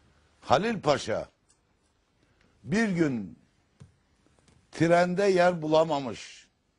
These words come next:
Milletvekili değil. Rıza Nur, mebuslara mahsus kompartıman vardı trende.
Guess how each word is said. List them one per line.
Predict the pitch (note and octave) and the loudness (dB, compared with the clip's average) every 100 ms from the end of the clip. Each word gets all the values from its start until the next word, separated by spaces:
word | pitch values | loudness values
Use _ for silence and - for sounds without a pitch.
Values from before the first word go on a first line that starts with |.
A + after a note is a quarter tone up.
| _ _ _ _ _ _ _ _ _ _ _ - | _ _ _ _ _ _ _ _ _ _ _ -6
Milletvekili | C3 D3+ F3 E3+ D3+ C#3+ D#3 D3+ D#3 | -2 2 2 2 -4 -6 -6 -6 -4
değil. | B2+ C3+ G#2+ E2 _ _ _ _ _ _ _ A2 | 0 0 0 -8 _ _ _ _ _ _ _ -6
Rıza | C#3+ C3+ F#3 F#3 | -4 2 2 2
Nur, | F3 D3+ | -6 -2
mebuslara | D3+ D#3+ D3+ - F3+ G3 | -2 -2 -6 0 2 2
mahsus | F#3 D#3 - G3+ D#3 | 2 0 0 -10 -6
kompartıman | D#3+ D#3 C3 D#3+ - D#3 D#3 C#3+ | -4 -2 0 -2 -2 -2 -2 2
vardı | B2 G2 G#2 - | 2 2 -8 -10
trende. | A2 G2+ F2 - | -10 -8 -10 -14